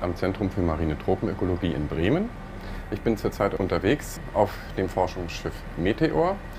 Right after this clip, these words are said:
zusammen mit meiner Arbeitsgruppe vom Teilprojekt Biogeochemie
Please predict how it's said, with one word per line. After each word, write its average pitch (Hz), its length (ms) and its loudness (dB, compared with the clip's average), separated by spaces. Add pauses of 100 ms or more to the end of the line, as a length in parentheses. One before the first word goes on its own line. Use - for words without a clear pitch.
(260)
zusammen 113 380 6
mit 107 120 0
meiner 90 280 4
Arbeitsgruppe 120 880 6 (340)
vom 101 160 4
Teilprojekt 98 580 6 (120)
Biogeochemie 98 800 2